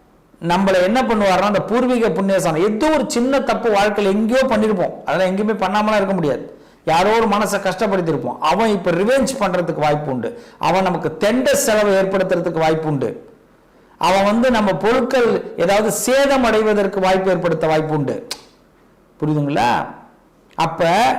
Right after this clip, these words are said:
இந்த அஞ்சுல கேது என்ன பண்ணுவாரு? சில சேதங்களையும் செலவுகளையும் கொடுப்பார். ஆனா, நம்ம பண்ண புண்ணியம் இந்த செலவை குறைக்கும், தெண்ட செலவை குறைச்சிரும்.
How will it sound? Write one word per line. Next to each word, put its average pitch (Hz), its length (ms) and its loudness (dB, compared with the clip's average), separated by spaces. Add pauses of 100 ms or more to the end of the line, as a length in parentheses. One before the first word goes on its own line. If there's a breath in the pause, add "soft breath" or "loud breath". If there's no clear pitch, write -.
(360)
இந்த 165 220 0
அஞ்சுல 233 360 2
கேது 233 480 2
என்ன 214 160 2
பண்ணுவாரு? 208 680 2
சில 175 380 -2 (160)
சேதங்களையும் 233 800 2
செலவுகளையும் 226 760 0
கொடுப்பார். 135 840 0 (580 loud breath)
ஆனா, 175 600 0 (160)
நம்ம 156 260 0
பண்ண 226 440 0
புண்ணியம் 214 1300 0 (260 loud breath)
இந்த 147 260 -2
செலவை 190 480 0
குறைக்கும், 190 500 -2
தெண்ட 220 360 2
செலவை 254 360 2
குறைச்சிரும். 233 500 0